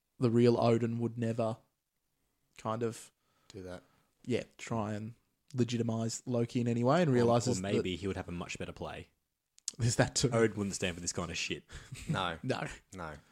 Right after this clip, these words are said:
Speaker 1: So he quickly, <laughs> he quickly realises that Odin is Loki, and then things start to escalate from there. Thor demands that he takes him to Odin, um,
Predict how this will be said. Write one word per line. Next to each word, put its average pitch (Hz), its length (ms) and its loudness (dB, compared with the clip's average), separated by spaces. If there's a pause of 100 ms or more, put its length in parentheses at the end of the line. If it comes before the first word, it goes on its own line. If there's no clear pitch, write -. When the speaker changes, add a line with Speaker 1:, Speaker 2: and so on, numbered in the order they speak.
(400)
Speaker 1:
So 131 160 4
he 127 400 6
quickly, 123 480 0 (640)
<laughs> - 20 -6 (800)
he 143 160 12
quickly 131 460 8
realises 120 480 6
that 120 180 2 (380)
Odin 123 300 8
is 117 140 0
Loki, 147 420 6
and 120 140 2
then 113 360 0 (560)
things 110 200 -6
start 104 280 -4
to 117 240 -4 (320)
escalate 113 340 -2
from 135 160 0
there. 127 460 6
Thor 120 260 0
demands 113 420 0
that - 180 -2
he 117 120 -8
takes 113 320 -6
him 117 160 -8
to - 240 -8
Odin, 139 480 6 (600)
um, 90 380 -4